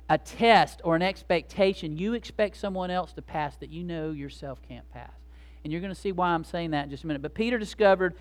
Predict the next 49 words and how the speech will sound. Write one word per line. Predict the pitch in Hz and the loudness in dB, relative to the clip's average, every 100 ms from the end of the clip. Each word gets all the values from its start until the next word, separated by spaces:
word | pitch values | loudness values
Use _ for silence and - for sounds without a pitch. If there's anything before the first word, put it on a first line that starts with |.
| - | -12
through | - 185 | 0 2
direct | 160 175 175 208 220 | 4 4 8 8 8
revelation | 208 202 196 185 175 175 | 6 6 6 4 2 -4
from | 165 156 | -8 0
God | 170 170 170 | 6 8 8
and | 170 190 220 | 6 0 0
the | 208 | 0
Holy | 190 185 170 | 2 0 -2
Spirit | - 180 170 156 | -2 0 0 2
that | 165 160 | 0 2
non-Jewish | 165 175 196 196 165 185 190 185 - | 4 6 4 0 -4 -4 2 2 0
people, | - 175 147 120 - | -4 -4 -4 -6 -10
if | - | -8
you | 165 | -4
don't | 170 | -2
know | 170 | 0
what | 170 | -2
Gentiles | 156 170 170 151 143 | -2 -4 0 2 2
is, | 139 | 0
it's | 143 | -12
just | 135 | -10
a | - | -4
fancy | 165 156 165 | -4 -4 -2
word | 156 151 | 0 0
for | 139 | -2
non-Jewish | 139 147 151 147 143 | -2 0 -2 -6 -8
people, | - 147 131 - - - | -8 -8 -8 -10 -16 -6
that | 160 156 143 139 | 0 0 -2 6
they | 190 196 165 139 - - | 8 10 6 2 -8 0
also | 170 185 180 175 143 139 - | 4 4 4 2 2 0 -2
have | 190 175 160 | 6 6 6
the | 170 | 4
opportunity | 160 160 - 190 170 156 | 4 2 -6 -6 -4 -2
to | 147 | -2
have | 143 156 | 0 0
a | 156 | 0
relationship | 151 151 156 - - 160 143 | -2 0 -2 -4 -10 -8 -6
with | 151 135 | -6 -8
Jesus | 165 147 139 | -8 -10 -8
Christ. | - 156 135 | 2 2 4
That | - 160 | 0 0
same | - 208 208 | 2 2 2
Jesus | 180 202 190 | 0 -2 0
that | 185 160 | -2 8
died | 180 180 | 10 10
on | 180 | 8
the | 170 | 0
cross | - 180 175 175 - - | 4 8 8 6 -6 -20
for | - 180 175 165 | -2 4 6 6